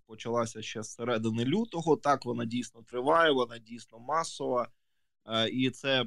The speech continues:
просто жесть. А на тих територіях, які окупували нещодавно, там теж була інформація про те, що мобілізація нібито там якась розпочинається, намагаються якихось людей залучати.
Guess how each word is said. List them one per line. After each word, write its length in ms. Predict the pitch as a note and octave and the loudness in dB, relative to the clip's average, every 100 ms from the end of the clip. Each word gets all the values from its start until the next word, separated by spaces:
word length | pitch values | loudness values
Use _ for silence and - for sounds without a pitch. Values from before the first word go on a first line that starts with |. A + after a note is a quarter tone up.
| - | -4
просто 380 | B2 B2 - A2+ | -8 -8 -8 -10
жесть. 400 | G#2 G2 - _ _ _ _ _ _ - | -8 -8 -10 _ _ _ _ _ _ -6
А 400 | A2+ A#2 A#2 A#2 | 2 4 4 2
на 300 | C3 C#3 C3+ | 0 0 0
тих 260 | - D#3 | -4 -16
територіях, 520 | - D3 - C#3+ C3+ C#3 | -16 -18 -8 -8 -8 -12
які 360 | C3+ C#3+ C#3+ | -8 -2 2
окупували 840 | C3+ C#3+ C#3+ D3 C#3+ C#3+ C#3 C#3 | 0 -2 -8 -4 0 2 2 0
нещодавно, 760 | C3 C#3 - E3 D#3 G3+ G#3 F3+ | -8 -12 -12 -12 -6 -6 -6 -10
там 220 | F3 F3 | -12 -16
теж 280 | F#3 A#3 G#3 | -12 -10 -10
була 260 | F3 E3 C#3+ | -8 -4 -4
інформація 720 | C3+ D3 C#3 C3 B2 - A#2 | -6 -10 -4 -2 -4 -6 -16
про 160 | - | -18
те, 160 | - C3 | -16 -12
що 180 | - B2+ | -10 -12
мобілізація 840 | B2+ A#2+ B2 B2 C3 A#2+ - A#2+ | -14 -6 -2 2 4 4 0 -6
нібито 880 | A#2+ C3+ B2 A#2 - A#2+ A#2 G#2+ G2 _ G#2+ - | -4 -6 -4 -6 -6 -2 0 0 -4 _ -20 -8
там 200 | A#2 A2+ | -4 0
якась 440 | G#2+ A2 A2+ - | 0 0 0 -2
розпочинається, 1000 | A2+ - _ - C3 D#3 E3+ D#3+ D3 - | -10 -18 _ -10 -4 2 4 2 0 -6
намагаються 640 | B2 A#2+ A#2+ A#2+ A#2 A2 A#2+ | -6 -4 -2 2 2 2 -4
якихось 420 | A2 - A2 - | -14 -14 -18 -10
людей 300 | A#2 A2+ A#2 | -2 4 4
залучати. 920 | G#2 A2 A#2 - E3 E3 D#3+ C#3+ C3 | 4 0 -2 0 2 2 0 -4 -8